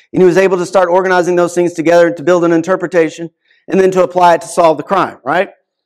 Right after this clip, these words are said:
So that's the, that's all you're doing here is asking, "What do I see?" You're Sherlock Holmes. You're searching for clues in the text.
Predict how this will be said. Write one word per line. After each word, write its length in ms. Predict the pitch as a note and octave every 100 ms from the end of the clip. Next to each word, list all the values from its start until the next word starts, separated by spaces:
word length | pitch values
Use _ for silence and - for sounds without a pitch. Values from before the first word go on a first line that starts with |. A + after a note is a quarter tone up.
| _ _ _ _ _ _ _ _ _
So 340 | - - F#3+
that's 280 | C#3+ F#3 G#3
the, 280 | - F3+ -
that's 180 | - F#3
all 220 | - F#3
you're 120 | B3 A#3
doing 280 | G#3 G3
here 300 | F#3 F3+ F3
is 200 | E3+ D3
asking, 480 | E3 E3 D#3+ D#3+ C#3
"What 300 | C#3 D#3+ E3
do 100 | D#3+
I 140 | D3+ C#3+
see?" 480 | - D#3+ C#3+ C3+ C3+
You're 220 | E3 F#3
Sherlock 440 | F#3 F3+ D#3+ C#3+
Holmes. 340 | E3 D3 C3+ C3
You're 160 | G#3
searching 380 | - F3+ E3 D3+
for 140 | C#3+
clues 320 | C3 E3+ D#3+ C#3+
in 120 | C3
the 60 |
text. 440 | B2+ D3+ A2 -